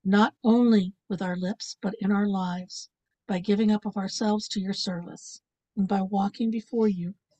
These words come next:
in holiness and righteousness all of our days, through Jesus Christ our Lord, to whom with you and the Holy Spirit be honor, honor and glory throughout all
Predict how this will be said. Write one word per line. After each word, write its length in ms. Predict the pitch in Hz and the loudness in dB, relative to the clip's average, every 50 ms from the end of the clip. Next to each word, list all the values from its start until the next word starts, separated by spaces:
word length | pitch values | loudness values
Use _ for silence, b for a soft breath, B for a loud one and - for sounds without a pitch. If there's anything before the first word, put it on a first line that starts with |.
| _ | _
in 120 | - 208 214 | 0 2 2
holiness 580 | - - 214 220 220 220 220 214 220 220 - - 320 | 4 4 4 4 4 4 2 2 0 -2 -4 -6 -4
and 120 | 180 185 | -2 -2
righteousness 560 | 185 185 190 - - 208 - - 208 196 - - | -2 -2 -4 -4 -8 -10 -8 -6 -6 -6 -6 -6
all 180 | - 190 185 196 | -6 -4 -4 -4
of 80 | 185 - | -4 -6
our 120 | 190 180 | -8 -8
days, 560 | 190 - 190 185 170 165 165 160 - - - _ _ _ _ _ _ _ - - | -8 -8 -8 -8 -8 -10 -12 -12 -14 -16 -18 _ _ _ _ _ _ _ -10 -6
through 140 | - 202 | -6 -6
Jesus 420 | 180 - 208 202 214 - 247 220 - | -4 -2 -4 -4 -2 -4 -6 -8 -8
Christ 380 | - - 226 196 190 - - | -8 -8 -8 -8 -8 -8 -8
our 180 | - 196 180 185 | -8 -6 -4 -4
Lord, 360 | 180 180 180 175 170 170 175 - _ _ _ _ _ _ _ _ | -4 -4 -4 -4 -6 -8 -10 -12 _ _ _ _ _ _ _ _
to 120 | - - 214 | -6 -4 -4
whom 320 | - - 220 226 226 226 | 0 2 2 4 4 4
with 200 | 220 202 - - | 2 2 0 0
you 180 | 214 208 214 214 | 0 2 2 4
and 120 | 196 185 | 2 0
the 60 | 185 | 0
Holy 240 | 165 190 185 196 220 | -2 -2 -2 -2 -2
Spirit 480 | 208 - - - 226 196 175 175 - - _ _ _ _ _ _ _ _ _ _ | -2 -4 -2 0 0 0 0 0 -4 -6 _ _ _ _ _ _ _ _ _ _
be 120 | - 240 - | -8 -6 0
honor, 440 | - 185 202 208 226 240 247 240 226 254 - - | 2 4 6 6 6 4 4 2 0 -2 -2 0
honor 300 | - 208 214 220 240 240 | 4 4 6 6 6 6
and 140 | 247 214 202 | 6 4 4
glory 400 | 202 214 208 202 190 185 185 196 - _ _ _ _ _ _ - | 6 6 6 6 4 2 -2 -6 -10 _ _ _ _ _ _ -4
throughout 360 | - 226 196 190 185 190 - - | 0 2 2 2 2 -2 -2 2
all 180 | 202 196 208 | 2 2 2